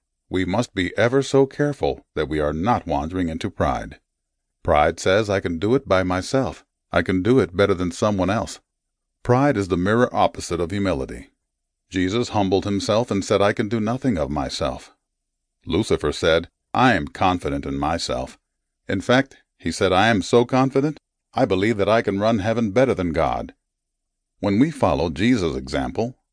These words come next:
we humble ourselves, and we do and say what we hear the Father say. Our confidence then rests in his ability to care for us,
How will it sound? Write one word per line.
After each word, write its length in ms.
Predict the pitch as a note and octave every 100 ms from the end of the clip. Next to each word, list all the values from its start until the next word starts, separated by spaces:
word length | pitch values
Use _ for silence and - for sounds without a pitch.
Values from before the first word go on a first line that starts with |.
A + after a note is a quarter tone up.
| _
we 140 | G#2+ A2+
humble 380 | A#2 D3+ A2
ourselves, 680 | D2 B1+ - D#2+ A1+ - - _ _ _ _ _ E2+
and 100 | D#2
we 120 | D#2
do 360 | D#2+ A#2+ B2
and 160 | A2 D2+
say 300 | - G#2 G2+
what 160 | F#2+ F#2+
we 160 | G2
hear 220 | F2 G#2+
the 120 | A2 -
Father 380 | - A#2+ E2
say. 400 | D2 - - - _ _ _ _ _ _ _ _ _ -
Our 260 | A2+ C#3
confidence 640 | C3 G2+ F#2 G2 G2+ G2 -
then 240 | F2+ G#2+
rests 380 | F2 F2+ - -
in 100 | E2+
his 180 | G#2 B2
ability 380 | G#2+ F#2 F#2 G2
to 140 | G#2+
care 280 | - A#2 A2
for 280 | - C#2 A#1+
us, 180 | -